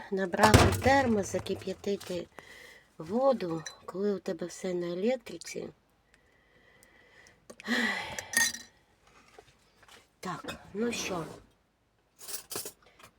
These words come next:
де моя вілочка? Будемо чекати, коли воно все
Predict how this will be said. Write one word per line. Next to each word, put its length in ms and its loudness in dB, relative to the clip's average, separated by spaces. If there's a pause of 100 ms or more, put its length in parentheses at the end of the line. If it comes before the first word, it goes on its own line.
де 220 0
моя 240 -4
вілочка? 800 0 (3000)
Будемо 380 0
чекати, 540 0
коли 340 0
воно 480 -4
все 480 -10